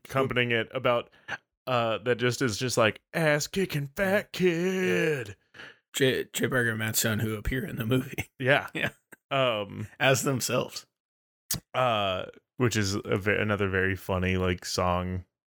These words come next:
Speaker 1: Uh, and then, yeah, he beats up all of those guys
Speaker 2: Mm-hmm.
Speaker 1: and, uh, has
Speaker 2: Ronnie
Speaker 1: say-,
Speaker 2: is saved.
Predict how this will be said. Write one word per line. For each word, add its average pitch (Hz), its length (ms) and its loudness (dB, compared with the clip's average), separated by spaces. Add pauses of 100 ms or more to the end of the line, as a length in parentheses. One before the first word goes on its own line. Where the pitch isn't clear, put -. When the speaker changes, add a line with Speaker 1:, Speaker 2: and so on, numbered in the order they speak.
(500)
Speaker 1:
Uh, 98 360 0
and 113 140 -4
then, 127 100 -2
yeah, 127 160 2
he 107 140 -4
beats 107 320 -2
up 123 180 0
all 117 180 2
of 123 60 -4
those 127 200 0
guys 131 560 -4 (120)
Speaker 2:
Mm-hmm. 127 220 -2
Speaker 1:
and, 101 460 -2 (100)
uh, 95 540 0 (180)
has 101 440 -2 (240)
Speaker 2:
Ronnie 120 300 -4
Speaker 1:
say-, 120 120 4
Speaker 2:
is 113 120 0
saved. 120 400 -8